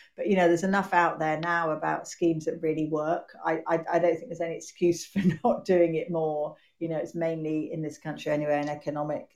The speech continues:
excu-, you know, an economic thing. But, you know, there, there's been a lot of talk over many decades about finding meaning, p-, people with learning disabilities having meaningful work lives and proper employment, and it can be done,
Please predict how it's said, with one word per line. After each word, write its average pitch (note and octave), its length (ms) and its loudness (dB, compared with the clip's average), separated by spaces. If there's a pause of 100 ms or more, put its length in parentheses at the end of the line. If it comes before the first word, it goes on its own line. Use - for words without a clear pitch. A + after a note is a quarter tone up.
(100)
excu-, - 420 -8
you D#3 120 0
know, C#3+ 340 -2
an D3+ 100 -4
economic D#3 540 -6
thing. C#3+ 220 -2 (100)
But, - 220 -2 (280)
you F#3 120 4
know, D#3+ 360 4
there, E3+ 520 6
there's F3 240 6
been F3+ 180 6
a E3 60 6
lot F#3 280 10
of F3+ 160 6
talk D3+ 420 6 (220)
over D#3 280 6
many E3+ 340 4
decades C#3+ 720 0
about D3+ 480 0
finding D#3 360 2
meaning, D3+ 420 -8
p-, - 180 -6
people E3 240 6
with D#3 80 0
learning D#3 160 0
disabilities D#3 300 -8
having D3+ 220 -6
meaningful D#3 400 -2
work D3 320 0
lives C#3+ 320 -6
and D#3+ 160 -12
proper G3 340 -2
employment, C#3+ 640 -6 (140)
and D3+ 260 -6
it - 140 -10
can E3+ 180 -2
be D#3+ 100 2
done, D#3 380 0